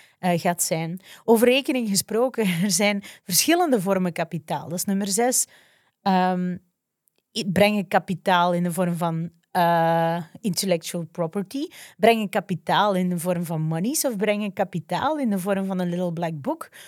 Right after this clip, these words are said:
Of een netwerk waar dat ik de ander toegang toe verleen? Maar anyhow,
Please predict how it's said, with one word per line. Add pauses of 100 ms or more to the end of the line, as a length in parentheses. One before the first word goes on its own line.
(120)
Of
een
netwerk
waar
dat
ik
de
ander
toegang
toe
verleen? (240)
Maar (1080)
anyhow,